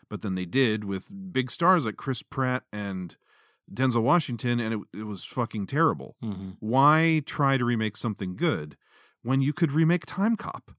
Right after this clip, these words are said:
Speaker 1: Like, Time Cop is
Speaker 2: Totally.
Speaker 1: a fine little movie. It's okay. Like,
Speaker 2: Yeah.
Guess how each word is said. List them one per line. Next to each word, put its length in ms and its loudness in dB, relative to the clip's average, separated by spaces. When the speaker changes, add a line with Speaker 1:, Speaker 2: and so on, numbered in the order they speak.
Speaker 1:
Like, 160 -2
Time 240 2
Cop 460 0
is 300 2
Speaker 2:
Totally. 280 0
Speaker 1:
a 80 0
fine 640 4
little 240 2
movie. 420 0
It's 140 -4
okay. 600 -2
Like, 240 -8
Speaker 2:
Yeah. 160 -2